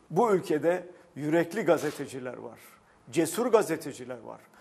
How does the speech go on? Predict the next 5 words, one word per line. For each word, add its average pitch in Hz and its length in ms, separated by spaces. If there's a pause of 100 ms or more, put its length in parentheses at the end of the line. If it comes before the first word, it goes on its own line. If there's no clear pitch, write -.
(160)
haber 175 480
peşinde 202 400
koşan 160 420
gazeteciler 131 640
var. 123 160